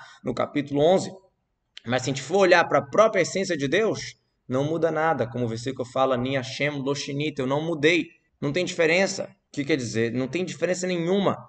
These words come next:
dos níveis mais elevados, dos mundos mais elevados, dos níveis mais baixos, ou de passado, presente e futuro, e todas essas questões, Deus era único, unido, igual como era antes da criação do mundo, a mesma coisa ele agora não mudou nada.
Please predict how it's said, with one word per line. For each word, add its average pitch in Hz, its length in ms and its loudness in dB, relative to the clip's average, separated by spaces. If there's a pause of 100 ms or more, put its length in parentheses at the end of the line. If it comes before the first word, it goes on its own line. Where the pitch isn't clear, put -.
(160)
dos 135 120 2
níveis 147 240 2
mais 180 320 0
elevados, 151 600 0
dos 120 160 -4
mundos 165 320 -2
mais 156 140 0
elevados, 139 380 2
dos 143 80 -8
níveis 156 200 -4
mais 160 320 -2
baixos, 139 360 2 (300)
ou 165 160 4
de - 80 -2
passado, 135 420 0
presente 135 260 -4
e - 60 -16
futuro, 139 300 -4
e 135 140 -2
todas 214 340 0
essas - 140 -10
questões, 175 580 -4 (260)
Deus 147 360 6
era 123 280 2
único, 143 640 -2
unido, 139 540 -2 (240)
igual 165 420 6
como 139 180 -2
era 135 120 4
antes 165 140 2
da 151 80 0
criação 131 260 -4
do 117 100 -2
mundo, 190 380 2 (180)
a 120 140 -6
mesma 143 420 0
coisa 135 180 -4
ele 127 120 0
agora 120 240 2
não 160 120 -2
mudou 196 240 0
nada. 175 320 -2